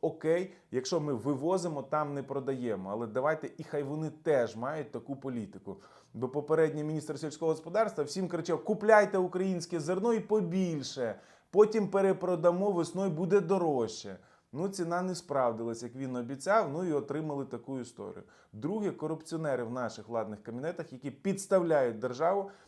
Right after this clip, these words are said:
в сільськогосподарській сфері, повинні теж відповідати, бо вони набили мільярдні кишені, а країна навпаки втрачає, втрачає через це військові. Ось з цим треба попрацювати.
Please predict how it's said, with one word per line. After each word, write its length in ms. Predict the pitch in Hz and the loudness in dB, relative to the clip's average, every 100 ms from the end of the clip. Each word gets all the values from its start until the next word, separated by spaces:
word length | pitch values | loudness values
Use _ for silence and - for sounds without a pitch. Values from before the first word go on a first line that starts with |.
| _ | _
в 140 | 123 127 | -10 -8
сільськогосподарській 1040 | 151 135 156 135 143 - 156 135 - 127 | -8 -8 -6 -4 -6 -4 -2 -2 -4 -10
сфері, 400 | - 170 190 190 - - | -2 0 0 -6 -16 -4
повинні 520 | 147 135 151 131 127 | -2 0 0 0 -4
теж 380 | 107 139 147 - _ | -2 0 0 -2 _
відповідати, 960 | 110 175 - 190 175 175 131 117 101 104 104 | -2 -2 2 2 2 2 4 4 2 -8 0
бо 100 | 139 | 2
вони 240 | 147 190 | 2 0
набили 480 | 220 147 117 165 170 | 0 0 0 -2 -2
мільярдні 560 | 143 135 131 135 143 135 | -2 -2 0 0 -2 -12
кишені, 580 | 143 - 110 95 87 - _ - | -10 -8 -6 -8 -12 -18 _ -12
а 120 | 113 | -10
країна 380 | - 123 165 147 | -8 -8 -6 -6
навпаки 460 | 113 - 110 - | -8 -8 -12 -12
втрачає, 600 | 120 - 127 127 98 90 | -14 -10 -10 -8 -10 -10
втрачає 500 | 92 107 98 127 143 | -12 -16 -10 -6 -6
через 340 | - 107 101 - | -6 -10 -10 -6
це 120 | 110 | -6
військові. 640 | 117 135 - 123 107 90 87 _ _ _ _ _ _ _ | -6 -8 -8 -6 -6 -6 -14 _ _ _ _ _ _ _
Ось 220 | 107 104 | -12 -12
з 40 | - | -8
цим 180 | 156 | -8
треба 260 | 151 110 113 | -6 -4 -4
попрацювати. 720 | 113 107 113 110 95 - - | -6 -10 -10 -10 -14 -14 -18